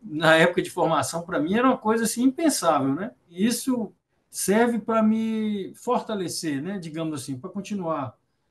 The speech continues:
tanto melhor como pessoa, porque a pessoa, ela é, eu hoje entendo que ela é integral também, né? Eu não sou uma pessoa no meu trabalho, uma pessoa em casa, uma pessoa no clube, enfim, eu sou uma pessoa integral, então eu tenho que ter coerência em todas as minhas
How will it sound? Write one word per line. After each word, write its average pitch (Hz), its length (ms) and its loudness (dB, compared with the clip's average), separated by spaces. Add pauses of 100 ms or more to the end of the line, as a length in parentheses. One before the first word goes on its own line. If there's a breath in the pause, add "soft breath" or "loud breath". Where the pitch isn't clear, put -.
(760)
tanto 214 220 -2
melhor 160 220 -4
como 214 240 -2
pessoa, 190 560 -2
porque - 200 -10
a 196 100 -4
pessoa, 185 340 -4
ela 170 140 -2
é, 170 220 -6
eu 156 280 -6
hoje 170 240 -6
entendo 143 320 -8
que 143 100 -12
ela 147 100 -6
é 180 40 -4
integral 180 480 -4
também, 175 260 -4
né? 214 80 -2
Eu 190 100 -2
não 202 100 0
sou - 180 -8
uma - 80 -10
pessoa 147 260 -6
no 139 60 0
meu 143 100 -4
trabalho, 135 400 -2
uma 139 80 -6
pessoa 131 260 -10
em 127 60 -6
casa, 160 300 -6
uma 131 100 -10
pessoa 131 440 -8
no 120 120 -8
clube, 143 760 -2
enfim, 123 220 -12
eu 127 80 -6
sou 190 140 -10
uma 202 80 -8
pessoa 247 260 -6
integral, 165 400 -2
então 214 200 -4
eu 226 60 -2
tenho 233 160 -4
que - 80 -8
ter 226 120 -2
coerência 214 500 2
em 208 60 -2
todas 233 320 0
as 214 160 0
minhas 208 420 -2